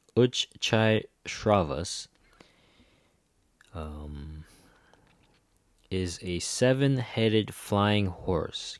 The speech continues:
created during the churning of the milk ocean. Volcano? But why the seven-headed flying horse? I don't get it, man. Like,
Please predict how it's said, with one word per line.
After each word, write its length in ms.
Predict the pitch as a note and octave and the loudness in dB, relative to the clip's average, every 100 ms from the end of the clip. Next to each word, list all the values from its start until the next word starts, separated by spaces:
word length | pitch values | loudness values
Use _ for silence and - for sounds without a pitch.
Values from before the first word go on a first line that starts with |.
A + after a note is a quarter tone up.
| - | -14
created 720 | - G#2 G#2+ A2 A2 G2 F#2+ | -4 2 4 4 2 0 -2
during 460 | G2 G2 G2 F#2+ | 2 4 4 2
the 160 | F2 E2 | -2 -4
churning 760 | - - A2+ A#2 A#2+ A#2+ A#2 - | -4 -2 2 4 4 2 0 -2
of 180 | F#2 F2 | -4 0
the 80 | |
milk 340 | F2+ G2 G#2 - | 2 2 2 -2
ocean. 480 | E2 D#2 - - F#2 _ _ _ _ _ _ _ _ _ _ _ _ _ _ _ _ _ _ _ _ _ _ _ _ _ _ _ _ _ _ - _ _ _ _ - - _ _ _ _ _ _ - | -6 -4 -8 -10 -16 _ _ _ _ _ _ _ _ _ _ _ _ _ _ _ _ _ _ _ _ _ _ _ _ _ _ _ _ _ _ -20 _ _ _ _ -20 -20 _ _ _ _ _ _ -12
Volcano? 800 | - - - E2+ G2+ A#2+ C3+ C#3 _ _ _ _ _ _ _ _ _ _ _ _ _ _ _ _ _ _ _ - | -10 -10 -10 -6 -2 -2 -2 -6 _ _ _ _ _ _ _ _ _ _ _ _ _ _ _ _ _ _ _ -10
But 120 | E2 | -8
why 320 | D2+ F#2+ A2+ | -6 -4 -4
the 100 | A#2 | -6
seven-headed 920 | - - - G2 G2+ G2+ F#2 F#2+ F2 | -8 -8 -2 -2 -2 -4 -2 -2 -2
flying 840 | - - - - E2 E2+ G2+ F2 - | -6 -20 -20 -6 -2 -2 -2 -2 -6
horse? 420 | - - - - - | -12 -16 -14 -14 -12
I 60 | |
don't 240 | G2+ E2+ - | -10 -12 -12
get 200 | B1 E2+ | -14 -12
it, 100 | - | -12
man. 280 | A#1+ A#1+ D#2 | -14 -12 -10
Like, 200 | D#2+ | -12